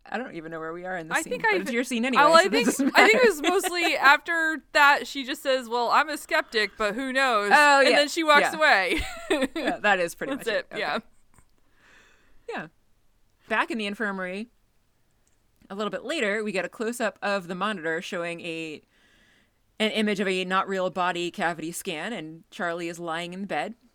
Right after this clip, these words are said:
Speaker 1: Jack asks why the Ritu want to attack us. And Charlie says that it's not the central authority, like their, their higher government, it's a bunch of rebels that want to attack Earth.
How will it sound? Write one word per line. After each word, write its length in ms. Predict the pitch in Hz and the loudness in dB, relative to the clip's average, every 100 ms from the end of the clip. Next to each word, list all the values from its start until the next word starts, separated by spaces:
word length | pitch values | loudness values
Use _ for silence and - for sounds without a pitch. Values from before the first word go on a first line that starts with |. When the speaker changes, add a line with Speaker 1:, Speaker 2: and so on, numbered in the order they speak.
| _ | _
Speaker 1:
Jack 280 | - 170 185 - | -8 -6 -6 -6
asks 500 | 170 180 - - - | -6 -6 -10 -12 -14
why 220 | 170 175 | -12 -12
the 80 | 175 | -10
Ritu 500 | 165 175 185 180 180 | -12 -12 -12 -12 -10
want 180 | 170 - | -10 -10
to 100 | 190 | -14
attack 380 | 160 - 156 - - | -16 -14 -14 -14 -16
us. 480 | 170 359 - - - _ _ _ _ _ _ _ _ _ _ _ _ _ | -14 -14 -16 -18 -20 _ _ _ _ _ _ _ _ _ _ _ _ _
And 160 | 185 185 | -12 -12
Charlie 360 | - 185 185 190 | -8 -6 -6 -8
says 480 | - 180 175 170 - _ | -6 -6 -6 -8 -14 _
that 140 | 185 | -8
it's 140 | 156 208 | -6 -4
not 300 | 196 - - | -4 -4 -8
the 120 | 180 | -8
central 400 | - 185 190 160 - | -6 -6 -6 -8 -10
authority, 600 | 185 320 285 180 165 165 | -10 -6 -2 -2 -2 -4
like 180 | 156 | -6
their, 260 | 160 143 151 | -8 -8 -8
their 180 | 156 160 | -8 -6
higher 240 | 190 160 | -4 -6
government, 500 | 156 262 269 180 170 | -4 -6 -4 -6 -6
it's 180 | 139 170 | -8 -10
a 40 | 151 | -14
bunch 300 | - 180 165 | -12 -12 -10
of 120 | 147 | -4
rebels 400 | 220 180 151 165 | -2 -2 -6 -8
that 140 | 170 | -10
want 180 | 160 - | -10 -12
to 100 | 180 | -12
attack 380 | 143 - 147 - - | -12 -10 -10 -10 -14
Earth. 260 | 147 240 | -14 -14